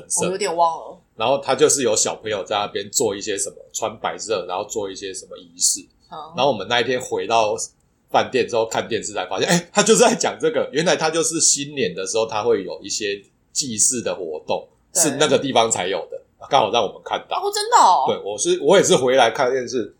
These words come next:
Speaker 1: 才发现，然后再回台湾再查说，哦，原来这个地方刚好就是祭一，祭一国三神社。
Speaker 2: 那我们也太，太幸运了吧？
Speaker 1: 对，就刚好，而且还刚好有写了玉珠印这样。
Speaker 2: 所以真的是一切都非常的巧合。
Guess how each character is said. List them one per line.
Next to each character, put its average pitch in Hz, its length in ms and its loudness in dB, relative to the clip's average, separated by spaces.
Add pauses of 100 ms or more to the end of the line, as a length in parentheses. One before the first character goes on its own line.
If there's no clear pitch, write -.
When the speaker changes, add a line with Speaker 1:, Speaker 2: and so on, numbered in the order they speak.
(120)
Speaker 1:
才 110 160 -4
发 107 240 2
现， 104 280 -2
然 107 80 2
后 156 240 2 (400)
再 165 240 8
回 120 260 4
台 113 200 2
湾 123 180 4
再 135 200 6
查 87 240 -4
说， 113 100 -2
哦， 131 160 -4
原 135 120 -4
来 113 60 -8
这 143 60 -4
个 123 100 -4
地 117 120 -6
方 117 180 -4 (240)
刚 135 140 0
好 113 160 4
就 110 60 -8
是 117 140 -10
祭 110 260 -10
一， 104 360 -18 (160)
祭 120 380 -10
一 - 20 -14
国 98 200 -6
三 - 160 -6
神 208 80 -12
社。 247 60 -4
Speaker 2:
那 320 100 4
我 226 60 -2
们 190 100 -2
也 170 80 -4
太， 220 280 -2 (240)
太 254 160 2
幸 233 240 -2
运 196 140 -8
了 156 80 -8
吧？ - 260 -6
Speaker 1:
对， 90 100 -12
就 113 100 -8
刚 98 140 -4
好， 104 80 -4 (100)
而 117 60 -2
且 110 100 -6
还 98 140 -4
刚 107 180 -4
好 95 80 -4
有 92 100 -4
写 101 200 -6
了 92 100 -10
玉 98 160 -14
珠 87 260 -8
印 87 120 -20 (100)
这 98 60 -14
样。 - 80 -14 (340)
Speaker 2:
所 202 160 -20
以 185 40 -16
真 196 180 -14
的 196 60 -16
是 214 160 -10
一 160 120 -16
切 196 200 -2
都 202 280 -4
非 202 140 -2
常 196 160 -10
的 156 140 -12
巧 - 340 -8
合。 - 80 -16